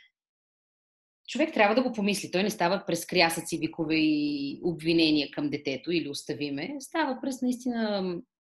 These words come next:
това как ние, как ние говорим за себе си, през аз посланията, през всичко, което, ам, м-, много, много литература има. И аз тук, нали, сега се от-, отварям една скоба, но в,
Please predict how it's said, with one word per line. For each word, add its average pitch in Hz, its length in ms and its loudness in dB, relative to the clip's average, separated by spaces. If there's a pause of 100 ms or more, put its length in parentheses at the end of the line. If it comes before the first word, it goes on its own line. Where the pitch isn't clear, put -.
(140)
това 202 220 2
как 214 220 -2
ние, 196 500 0 (180)
как 196 220 -2
ние 196 140 0
говорим 175 380 0
за 156 80 -6
себе 143 320 -6
си, 127 260 -10
през 165 160 -4
аз 175 240 0
посланията, 143 680 -4
през 151 160 -6 (260)
всичко, - 320 -10
което, 170 300 0 (640)
ам, 196 260 2
м-, 208 640 -4
много, 233 340 2
много 233 500 4
литература 208 720 2
има. 147 340 0 (200)
И 208 100 0
аз 220 220 0
тук, 233 160 -8
нали, 226 100 4
сега 226 220 2
се 226 120 -2
от-, 220 160 -6 (140)
отварям 202 720 0
една 196 160 4
скоба, 190 540 2 (1040)
но 202 400 2
в, 175 140 0